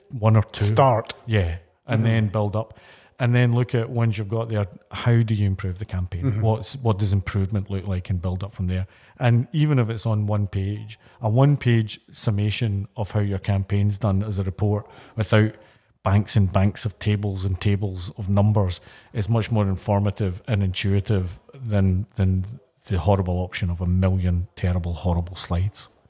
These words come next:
Speaker 1: I hate that.
Speaker 2: Nobody likes those, especially when the, there are the slides.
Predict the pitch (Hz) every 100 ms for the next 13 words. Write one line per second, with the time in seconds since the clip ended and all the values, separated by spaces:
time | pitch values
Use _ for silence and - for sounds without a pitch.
0 | _ _ _ - 82 85 80 98 92 -
1 | - - - 135 160 147 117 107 107 110
2 | - 113 107 135 - 147 139 143 127 120
3 | 110 110 110 _ - 127 131 127 - 113
4 | 107 107